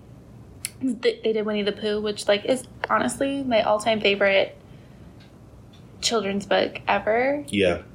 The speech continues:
Speaker 1: Um, because, you know, he has his own ride at Disneyland, so how could you not love Winnie the Pooh? Um, but, and then they also included some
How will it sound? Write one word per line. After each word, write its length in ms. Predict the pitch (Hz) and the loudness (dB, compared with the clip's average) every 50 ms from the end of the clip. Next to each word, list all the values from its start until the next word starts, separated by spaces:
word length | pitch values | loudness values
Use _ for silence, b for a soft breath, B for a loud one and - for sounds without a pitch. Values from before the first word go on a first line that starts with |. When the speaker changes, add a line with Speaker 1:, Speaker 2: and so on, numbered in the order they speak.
| - - - | -12 -6 -4
Speaker 1:
Um, 340 | 208 196 - - 190 190 - - - - | -2 -2 -2 -4 -6 -10 -12 -16 -10 -8
because, 400 | - 202 - 202 190 190 196 - | -6 -4 -2 -2 -2 -2 -2 -6
you 120 | - 208 202 | -6 -4 -2
know, 100 | 180 180 | -2 -2
he 180 | 202 - 220 | -2 -2 -2
has 180 | 202 202 196 196 | 0 0 0 0
his 120 | 214 208 208 | 0 0 0
own 140 | 202 196 190 | 0 0 0
ride 180 | 190 196 226 | 0 0 0
at 120 | - - - | -2 -2 -2
Disneyland, 540 | 202 196 214 214 208 - - - - - 233 | -2 -2 -2 -2 -2 -2 0 -2 -2 -2 -4
so 40 | 226 | -4
how 180 | - 214 208 208 | -2 -2 -2 -2
could 180 | 214 196 - | -4 -4 -6
you 80 | 220 208 | -6 -4
not 400 | 208 214 220 214 208 202 - - | -2 2 2 4 4 2 2 2
love 420 | - - 139 - - - - - - - - - | 2 2 0 -2 -4 -8 -14 -18 -20 -20 -14 -6
Winnie 220 | - 214 202 - - | -4 -2 -2 -2 -4
the 100 | - - | -6 -4
Pooh? 320 | - - - - - - B B B B B B B B B B - - | -2 0 0 0 0 -4 B B B B B B B B B B -2 2
Um, 380 | 220 208 208 214 208 202 202 - - | 2 4 4 2 0 -2 -4 -4 0
but, 300 | - 247 - - - - - | 0 0 0 0 -4 -4 0
and 120 | - 254 269 | 0 2 2
then 120 | 311 311 | 2 2
they 100 | 320 320 | 4 4
also 220 | 294 294 311 330 349 | 4 4 4 2 0
included 400 | 294 294 320 311 302 294 277 - | 0 2 2 2 2 0 0 0
some 420 | - 285 254 247 233 226 208 - | 2 4 4 4 4 0 -2 -6